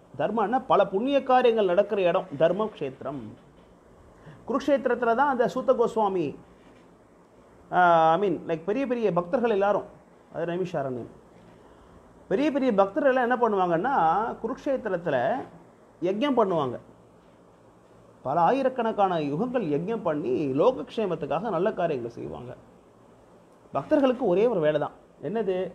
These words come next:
லோகக்ஷேமம், லோகானாம் ஹிதகாரிணோ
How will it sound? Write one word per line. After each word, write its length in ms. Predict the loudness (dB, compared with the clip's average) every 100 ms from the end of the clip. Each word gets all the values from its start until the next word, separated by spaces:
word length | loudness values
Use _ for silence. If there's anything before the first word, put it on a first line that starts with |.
| 0
லோகக்ஷேமம், 840 | 2 2 0 -4 -6 -6 -6 -8 -10 -14 -4
லோகானாம் 880 | -2 -2 -2 -2 -2 -2 0 -2 -4 -12 -18 -20 -20 -20 -20 -8
ஹிதகாரிணோ 960 | -4 0 2 2 0 -2 -4 -4 -6